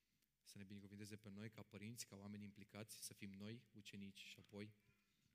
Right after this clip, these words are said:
sufletele lor care ne-au fost încredințate,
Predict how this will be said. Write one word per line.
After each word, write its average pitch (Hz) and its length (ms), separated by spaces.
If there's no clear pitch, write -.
sufletele 107 680
lor 101 220
care 98 160
ne-au 98 120
fost - 260
încredințate, 98 760